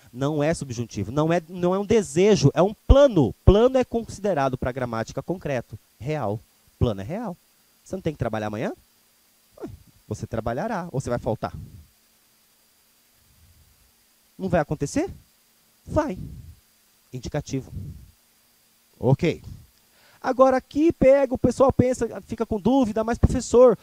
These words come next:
o garoto estudaria se tivesse condições." Esse tipo de tempo,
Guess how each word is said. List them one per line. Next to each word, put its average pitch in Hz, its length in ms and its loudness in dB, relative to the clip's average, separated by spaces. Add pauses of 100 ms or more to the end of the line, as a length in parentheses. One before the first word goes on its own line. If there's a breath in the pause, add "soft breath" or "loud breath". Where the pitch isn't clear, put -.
(180 loud breath)
o - 80 2
garoto 254 380 4
estudaria 269 880 4
se - 140 -10
tivesse 147 500 0
condições." 123 760 -6 (1120 soft breath)
Esse - 280 -2
tipo - 320 2
de 135 100 -2
tempo, 117 580 0